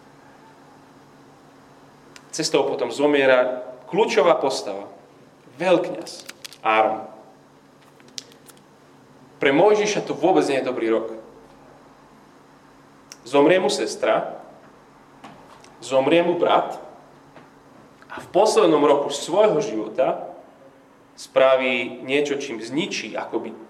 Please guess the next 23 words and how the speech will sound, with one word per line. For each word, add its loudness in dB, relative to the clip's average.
to, -4
čo -12
celý -6
život -8
buduje. -12
Čistá -2
depka -2
táto -14
kapitola. -4
Miriam 4
mŕtva, 2
Áron 4
mŕtvý, -2
Mojžiš 2
čoskoro -4
zomrie, -2
celá 0
generácia, 2
šesťsto 0
tisíc -6
vojakov 4
už -8
padlo -2